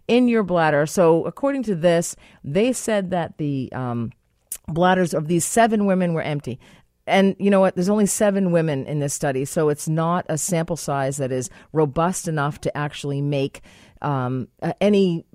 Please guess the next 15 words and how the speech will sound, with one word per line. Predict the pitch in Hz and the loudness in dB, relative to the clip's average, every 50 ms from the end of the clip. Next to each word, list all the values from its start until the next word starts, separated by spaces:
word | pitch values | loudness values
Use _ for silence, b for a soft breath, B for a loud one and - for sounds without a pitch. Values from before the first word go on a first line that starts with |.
| - | -10
uh, | 160 165 156 147 143 | -8 -6 -4 -6 -4
give | 143 147 190 180 | 0 0 2 2
any | 180 175 175 160 | 2 2 0 0
results | 151 147 123 139 131 123 117 - - - - | -2 -2 -2 -2 -2 -2 -4 -8 -12 -12 -8
about, | - 143 127 123 127 123 123 113 101 - - - | -6 -6 -4 -4 -2 -2 -4 -4 -6 -10 -12 -8
uh, | 131 127 120 117 | -6 -6 -6 -6
this | 117 127 - | -6 -8 -10
particular | - 139 135 139 123 139 135 131 | -10 -8 -8 -8 -6 -6 -6 -6
research. | 131 131 - - 139 - - | -6 -6 -4 -4 -6 -4 -4
So | - 165 | -4 -4
female | 160 - 262 302 330 320 | -4 -4 -4 -2 -2 -2
ejaculation | 277 202 220 196 180 - 175 165 151 - 151 139 | -2 0 -2 -2 -2 -2 -2 -2 -2 -4 -6 -6
is | 135 139 | -6 -8
a | - | -6
phenomenon | - 170 160 160 165 175 190 208 226 233 226 190 151 135 127 120 131 | -4 -2 0 0 0 0 0 0 0 0 -2 -2 -2 -2 -2 -4 -4